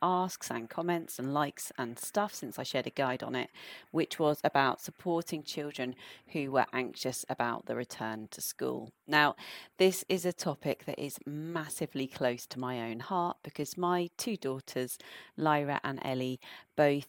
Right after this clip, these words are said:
face their own challenges when it comes to school. Um, they've got two different schools now. They're no longer together. Um, and both schools are in their own way doing some really brilliant things. So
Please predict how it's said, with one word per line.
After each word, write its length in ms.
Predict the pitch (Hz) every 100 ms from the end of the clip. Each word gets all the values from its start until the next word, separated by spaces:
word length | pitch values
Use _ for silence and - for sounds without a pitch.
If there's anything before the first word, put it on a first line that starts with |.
| -
face 380 | - - 135 131
their 200 | - 139 -
own 260 | 131 131
challenges 560 | 123 139 131 120 117 -
when 120 | 123
it 120 | 117 -
comes 320 | - 110 113
to 120 | -
school. 480 | - - 120 113 117 - - - -
Um, 320 | 135 131 127 -
they've 220 | 139 -
got 240 | - -
two 320 | - 151 127 120
different 400 | - 147 208 220
schools 380 | - 226 220 208
now. 240 | 208 220
They're 160 | 202 156
no 160 | 143 143
longer 400 | 139 135 131 127
together. 560 | - - 175 190 220 226 - - - -
Um, 520 | 165 160 156 160 -
and 480 | - 170 165 165 156
both 260 | 190 185 -
schools 600 | - 175 151 147 143 -
are 400 | - 151 147 147 -
in 140 | 156
their 140 | 156 147
own 200 | 151 147
way 120 | 139
doing 220 | 139 135
some 180 | 135 151
really 200 | 143 135
brilliant 460 | - 139 131 123 -
things. 380 | - - -
So 420 | - - 143 135